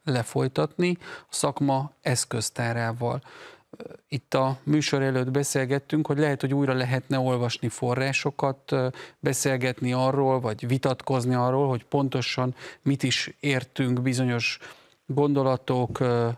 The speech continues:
lépések mögött, de ez azt kívánja, hogy akkor betartsuk azokat a szabályokat, amik mindannyiunkra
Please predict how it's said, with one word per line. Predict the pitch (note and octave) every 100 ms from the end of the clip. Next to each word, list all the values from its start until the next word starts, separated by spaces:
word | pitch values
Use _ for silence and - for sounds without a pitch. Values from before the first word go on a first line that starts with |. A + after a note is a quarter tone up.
| -
lépések | B2+ C#3 C3+ C3+ B2 C3+ A#2 -
mögött, | B2+ D3+ F#3 - - - -
de | C3 C#3
ez | C#3
azt | F3 -
kívánja, | - C3+ C#3 D#3 E3+
hogy | F3 E3
akkor | D#3+ D#3 - E3 D3+
betartsuk | D3+ C3+ B2 A#2+ C#3 C3
azokat | B2+ B2+ C3+ C#3
a |
szabályokat, | B2 B2+ A#2 G#2+ - - D3 E3+ - - - -
amik | C#3 C3+ D3 -
mindannyiunkra | - C#3 B2+ C3 C3+ C#3 C#3+ D3+ C#3 C3+